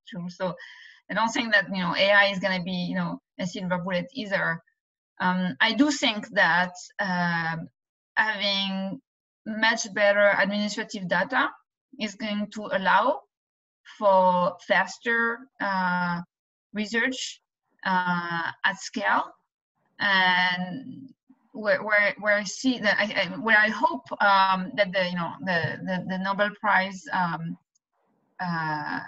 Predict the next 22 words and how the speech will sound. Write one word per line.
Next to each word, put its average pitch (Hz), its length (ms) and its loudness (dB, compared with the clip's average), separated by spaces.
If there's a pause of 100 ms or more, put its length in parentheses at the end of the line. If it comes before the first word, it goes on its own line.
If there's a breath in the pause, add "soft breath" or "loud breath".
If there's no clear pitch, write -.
(120)
kind 185 160 -2
of, - 80 -10 (240)
you 185 140 -8
know, - 120 -12 (100)
aura 202 420 6 (180)
is 196 120 -8
gonna 180 540 0
help 196 360 -2
make 185 240 -4
headways 185 600 -4
is 180 260 -8
in 175 380 -2 (560)
convincing 247 540 2 (120)
more 214 220 -2
governments 240 600 2
that 202 140 0
it 196 140 -6
makes 190 320 -6
sense, 240 460 -4 (520)
um, 175 680 -2 (580)
to, 185 1300 -8 (440)
to, 202 360 -6